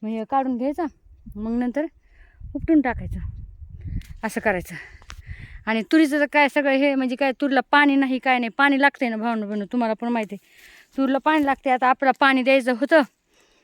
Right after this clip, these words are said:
तर त्या नालायक लोकांनी, मेल्या मुर्द्यांनी आपली मोटर नेली भावना बहिणं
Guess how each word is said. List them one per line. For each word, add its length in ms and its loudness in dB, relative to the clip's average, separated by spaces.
तर 160 4
त्या 100 4
नालायक 420 6
लोकांनी, 400 4
मेल्या 300 4
मुर्द्यांनी 520 4
आपली 200 4
मोटर 360 6
नेली 240 6
भावना 320 6
बहिणं 260 6